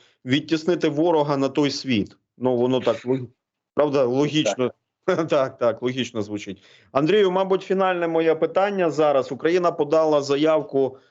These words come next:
Speaker 1: на вступ до Північно-Атлантичного альянсу. Я із здивуванням відзначив, що цілком ймовірно це сталося без якихось узгоджень із нашими партнерами. Але якщо зараз облишити політичний бік, а, цієї справи, а взяти, ну, от,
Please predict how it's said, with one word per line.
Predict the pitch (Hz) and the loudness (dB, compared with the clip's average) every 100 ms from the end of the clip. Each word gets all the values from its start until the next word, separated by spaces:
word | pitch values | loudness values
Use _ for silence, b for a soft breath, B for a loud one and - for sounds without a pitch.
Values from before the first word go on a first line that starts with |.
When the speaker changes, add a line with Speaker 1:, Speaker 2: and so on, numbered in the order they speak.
| B | B
Speaker 1:
на | - 147 | -2 -2
вступ | 151 - 151 | 0 -2 0
до | 120 | 0
Північно-Атлантичного | 131 143 151 135 143 139 135 131 131 - 127 127 | -2 0 0 0 -2 0 -2 -2 -4 -2 -2 2
альянсу. | 127 147 190 208 156 139 B B B B | 2 2 0 0 -2 -4 B B B B
Я | 120 185 | 0 2
із | 214 190 | 4 2
здивуванням | 156 135 165 170 175 175 165 156 | 0 -2 0 2 2 0 0 2
відзначив, | 151 139 175 190 185 143 | 0 0 0 0 -2 -2
що | 143 | -4
цілком | 131 147 147 156 | -2 -2 0 0
ймовірно | 147 143 147 180 156 | 0 0 2 0 0
це | 135 139 | 0 -2
сталося | 139 139 139 135 - 127 | 0 0 2 0 0 0
без | 117 139 | 0 0
якихось | 127 127 123 127 127 | 0 -2 0 0 0
узгоджень | 123 127 127 107 113 107 B B B | 2 2 2 0 -2 -2 B B B
із | 131 123 | -2 0
нашими | 131 127 123 120 | 0 0 0 0
партнерами. | 127 123 190 202 160 143 - | -2 0 2 2 2 0 0
Але | 151 175 | 2 2
якщо | 190 190 233 | 2 0 2
зараз | 208 196 - | 2 2 0
облишити | 151 151 165 160 147 139 | -2 0 0 0 -2 -4
політичний | 143 143 139 151 - 127 123 | -2 -2 -2 -4 -4 -2 -2
бік, | 107 117 - b b b b | -2 -4 -6 b b b b
а, | 131 127 | 2 2
цієї | 123 135 127 120 | 0 0 2 2
справи, | 117 - 117 104 110 | -2 -2 0 2 0
а | - | 0
взяти, | 123 139 208 214 180 160 | 0 0 0 0 0 0
ну, | 175 170 | 0 0
от, | 139 | 0